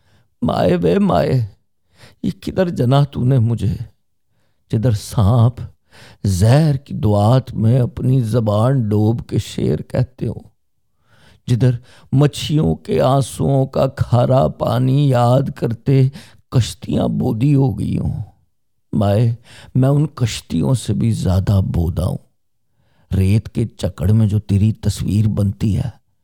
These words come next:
اس سے ہر روز کہتا ہوں، میں اس سال کے سوکھے میں اور نیچے نہیں کھود سکتا۔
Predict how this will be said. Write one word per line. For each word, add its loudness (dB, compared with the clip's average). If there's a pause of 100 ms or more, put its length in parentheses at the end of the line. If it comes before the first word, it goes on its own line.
(460)
اس -4
سے -6
ہر 0
روز -4
کہتا -4
ہوں، -12 (1000)
میں 4
اس 0
سال 0
کے -2
سوکھے -2
میں 0
اور 2
نیچے -2
نہیں -10
کھود -10
سکتا۔ -16